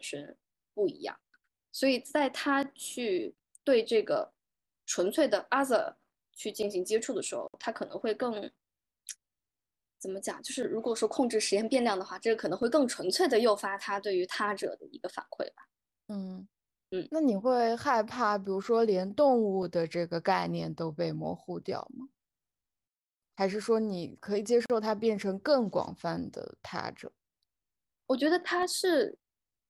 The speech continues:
Speaker 1: 可以变成更广泛的他者的，就像
Speaker 2: 嗯。
Speaker 1: 我把女性主义跟动物权利、动物道德联系在一起的时候，是会发现它们其中的共性就是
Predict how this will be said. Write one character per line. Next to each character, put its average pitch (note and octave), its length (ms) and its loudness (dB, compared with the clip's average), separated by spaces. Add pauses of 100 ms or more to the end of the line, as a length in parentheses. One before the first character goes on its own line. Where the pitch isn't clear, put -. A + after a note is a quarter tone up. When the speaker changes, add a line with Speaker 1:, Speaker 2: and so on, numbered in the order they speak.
(420)
Speaker 1:
可 G#3 240 4
以 A#3+ 300 0
变 G3+ 180 0
成 F#3 180 -6
更 G3+ 160 -2
广 F#3 180 -6
泛 - 140 -10
的 - 60 -16
他 - 220 -10
者 - 120 -14
的， - 160 -20 (160)
就 A3+ 100 -8
像 A#3 260 -4 (100)
Speaker 2:
嗯。 E3 260 -10 (140)
Speaker 1:
我 F3+ 340 -2
把 C3+ 320 -6
女 F#3 140 2
性 A#3+ 180 0
主 - 160 -8
义 - 260 -6
跟 F#3+ 540 -2 (220)
动 A#3+ 120 0 (140)
物 F#3 420 0
权 E3+ 380 -8
利、 G3+ 320 -6
动 A3 180 -2
物 G3+ 40 -4
道 B3+ 240 0
德 - 140 -6
联 D3+ 240 -6
系 C#4 140 0
在 C#4 120 2
一 A3+ 60 -6
起 - 140 -12
的 - 120 -20
时 - 240 -14
候， - 100 -14 (400)
是 - 160 2
会 D4+ 140 6
发 C4+ 200 2
现 A#3+ 220 -2
它 A#3 160 -6
们 G#3 100 -6
其 - 140 -6
中 G#3 140 -6
的 G#3+ 40 -6
共 A3 240 -4
性 G#3 220 -6
就 D4+ 240 0
是 - 340 -4